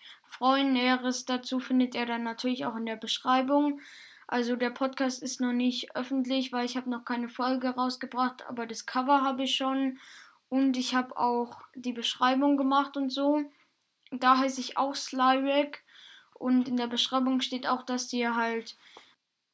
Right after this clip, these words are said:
bei diesem Podcast jetzt mal vorbeihören könnt. Und diese Adresse, also ma-, nicht diese Adresse, halt, man muss ja so einen Namen angeben, der wird dann im Link angezeigt, wo man halt zu der öffentlichen Seite des Podcasts kommt.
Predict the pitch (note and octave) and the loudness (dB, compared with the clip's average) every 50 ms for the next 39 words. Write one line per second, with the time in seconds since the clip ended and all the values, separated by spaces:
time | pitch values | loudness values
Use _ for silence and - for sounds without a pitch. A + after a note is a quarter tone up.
0 | _ - B3 A#3+ A#3 G#3+ B3+ C#4+ C#4 D4+ D4 C#4 C#4+ D#4 D4 D4 - - D4+ D4 | _ -2 0 0 2 4 6 6 6 6 4 4 4 4 2 4 2 0 0 0
1 | D4 C#4+ C#4 C4+ C4 C4 - C4 B3+ A#3+ A#3+ A#3+ B3 A#3 - A#3 B3 C4+ C#4 C#4 | 2 0 0 0 0 -2 0 0 0 0 0 -2 -4 -2 2 2 4 4 4 2
2 | C#4+ C#4 C#4 C4+ C#4 C#4 C4+ C4+ - C#4 C#4 C#4 C#4+ C#4+ C#4+ C#4+ - _ _ _ | 2 2 2 0 0 -2 -2 -2 -2 -2 2 4 4 4 4 2 -2 _ _ _
3 | _ _ _ _ _ _ _ _ _ _ _ - A#3+ B3+ B3+ B3+ B3+ A#3+ B3 B3+ | _ _ _ _ _ _ _ _ _ _ _ -4 0 4 4 6 6 4 2 -2
4 | - - - _ - B3 B3+ B3 B3 B3 B3 B3 A3+ A3 A#3+ A#3+ A#3 A#3 - - | -6 -8 -8 _ -2 0 2 4 4 4 2 2 0 0 0 0 2 2 2 0
5 | A#3 A3+ - - - B3 C4 C#4+ C#4 - - C4 B3+ B3+ B3 B3 A#3+ A#3+ B3+ B3+ | 0 -2 -4 -4 0 2 4 4 2 2 0 0 2 2 2 0 0 0 2 0
6 | B3+ - - _ - - B3 B3+ C4+ C4 C#4 - - C4 A#3+ B3 B3+ B3 B3 B3 | 0 0 -4 _ -8 -2 0 2 2 0 -2 -6 -6 -4 0 2 2 0 0 -4
7 | B3+ A3+ B3 C4 C#4+ C#4 C#4 B3+ A#3+ A#3+ B3+ B3 B3 - - C#4+ B3 B3 B3 B3 | -6 -2 0 0 0 0 -2 -2 0 0 -2 -2 -4 -8 -10 -6 -2 0 2 2
8 | B3+ C4+ C#4 C#4 C#4+ C4+ B3+ A#3 B3 B3 A#3+ A#3+ A#3+ A#3+ B3+ C4+ C4+ C4 - A#3+ | 4 2 2 2 0 0 0 0 -2 -2 0 4 6 8 8 8 6 4 0 -2
9 | B3 A#3+ A3+ A#3+ B3 B3 B3+ B3+ C4 B3+ A#3+ A#3 A#3 B3+ B3+ C4 B3 B3 A#3+ A3 | -2 -2 -2 -2 0 2 4 4 4 4 2 0 -2 -4 -2 -2 -2 -2 -2 -4
10 | A#3 A#3 A#3+ B3 C4+ C#4+ C#4+ C#4+ C#4 - A#3+ A#3+ A#3+ A#3+ A#3+ A#3+ - - B3+ B3 | -4 -2 2 4 6 6 6 4 4 0 -2 -2 -2 -2 -4 -4 -4 -2 0 0
11 | B3 B3+ B3 B3 B3 B3+ B3 B3 B3 A#3+ B3+ B3 B3 - - C4 A#3+ B3 A#3+ A#3 | 0 -2 -2 -2 -2 0 0 0 2 0 0 0 -2 -4 -6 -6 -4 -2 -2 -2
12 | - - C4 B3+ C4+ C#4 C4 B3+ C4 C4 C4 B3+ A#3+ B3 B3 C4 C4 C4 C4+ A#3+ | -2 -4 -4 -2 -2 0 2 2 2 2 0 -2 2 4 4 4 4 4 -2 -6
13 | A3+ G#3+ - - - A#3 A#3 - - A#3 A3+ - - - - B3 B3 C4 C4+ C#4 | -6 -8 -8 -6 -8 -8 -8 -6 -8 -8 -8 -8 -8 -6 -2 0 2 2 0 -2